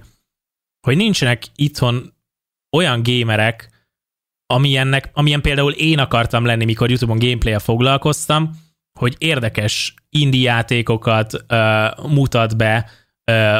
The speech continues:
vagy ilyen niche játékokat mutat be, hanem így fölmegyek, és, ö, magyar gaming videót akarok nézni,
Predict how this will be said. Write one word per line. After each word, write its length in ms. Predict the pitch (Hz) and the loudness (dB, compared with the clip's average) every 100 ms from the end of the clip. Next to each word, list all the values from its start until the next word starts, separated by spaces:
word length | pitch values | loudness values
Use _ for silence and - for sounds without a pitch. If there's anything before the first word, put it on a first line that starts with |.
| 110 | 0
vagy 220 | 117 123 127 | 0 0 0
ilyen 180 | 120 120 | 0 0
niche 360 | 147 139 - | 0 0 -2
játékokat 680 | 127 123 123 117 117 120 117 | -2 0 -2 -2 -2 -2 0
mutat 400 | 127 113 117 113 | -2 0 -2 0
be, 280 | 113 117 113 - _ _ _ _ _ _ - - | 0 0 -2 -12 _ _ _ _ _ _ -8 -2
hanem 440 | 156 160 160 160 | 0 2 2 0
így 260 | 165 175 - | 0 -2 -2
fölmegyek, 640 | 202 202 156 127 123 - | 0 0 2 0 0 0
és, 280 | 127 - 117 | -2 -2 -4
ö, 300 | 131 143 139 | -4 -2 0
magyar 340 | 151 160 123 | 2 2 0
gaming 300 | 131 139 127 | 0 -2 -2
videót 360 | 123 123 113 117 | 0 0 0 0
akarok 360 | 127 120 107 - | 0 0 -2 0
nézni, 600 | 156 202 185 185 151 | 0 0 0 -2 -2